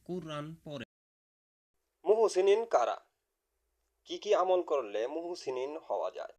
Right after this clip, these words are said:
মুহসিনিন কারা? তাদের পরিচয় দিয়েছেন আল্লাহ সুবহানাহু ওয়া তাআলা পবিত্র কোরআনে একত্রিশ নং সূরা লুকমান, আয়াত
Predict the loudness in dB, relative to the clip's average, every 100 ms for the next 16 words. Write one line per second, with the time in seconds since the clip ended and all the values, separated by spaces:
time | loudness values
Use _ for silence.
0 | _ 2 2 0 0 0 0 0 0 0
1 | -2 -2 -4 -6 -6 -6 -4 -4 -4 -4
2 | -4 -2 -2 -4 -4 -10 -12 -8 -6 -2
3 | 0 0 -2 -4 -8 -6 -6 -6 -6 -8
4 | -10 -10 -8 -4 -4 -4 -12 _ _ _
5 | _ _ _ _ -4 -4 -4 -10 -8 -4
6 | -4 -4 -4 -2 -2 -6 _ _ _ _
7 | -8 -8 -6 -8 -10 _ _ _ _ _
8 | 2 4 4 0